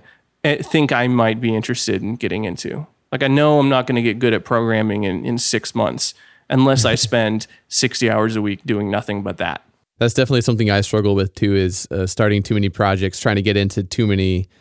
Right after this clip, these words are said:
Speaker 2: uh, different areas of creativity or just, you know, doing stuff. So two things I kind of pulled out of there is, one, you were surprised you're gonna be as critical of yourself.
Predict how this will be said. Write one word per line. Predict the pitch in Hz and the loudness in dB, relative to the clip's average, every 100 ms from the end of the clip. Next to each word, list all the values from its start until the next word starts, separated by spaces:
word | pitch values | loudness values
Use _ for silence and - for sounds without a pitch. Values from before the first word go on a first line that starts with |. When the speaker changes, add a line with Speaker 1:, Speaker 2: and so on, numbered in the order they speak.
| _ _ - | _ _ -6
Speaker 2:
uh, | 90 | -4
different | 98 110 - 101 | -2 -2 0 0
areas | 110 101 98 101 95 | 2 2 4 2 2
of | 95 90 _ | -2 -4 _
creativity | - 139 123 131 110 104 101 | 0 0 2 2 2 2 2
or | 95 - | 0 0
just, | 151 131 - | -2 -2 -4
you | 107 | 0
know, | 98 | 0
doing | 95 107 98 | 2 2 2
stuff. | 98 92 95 - _ _ _ - | 0 -2 -4 -6 _ _ _ 0
So | 135 120 | 2 2
two | - 185 | 0 -2
things | 180 165 156 135 | 2 2 2 2
I | 117 | 2
kind | 139 120 | 2 0
of | - | 2
pulled | 120 | 2
out | 110 107 | 4 4
of | 104 | 2
there | 98 95 | 2 2
is, | 98 113 | 0 0
one, | 113 117 | 2 4
you | 120 117 113 101 _ _ - | 4 2 0 -2 _ _ 0
were | 123 | 0
surprised | 120 143 135 127 | 2 4 4 4
you're | |
gonna | 131 123 | 2 4
be | 120 - | 2 2
as | 117 - | 0 0
critical | - 123 120 117 | 0 0 2 2
of | 113 | 2
yourself. | 110 104 110 107 110 | 2 0 0 2 0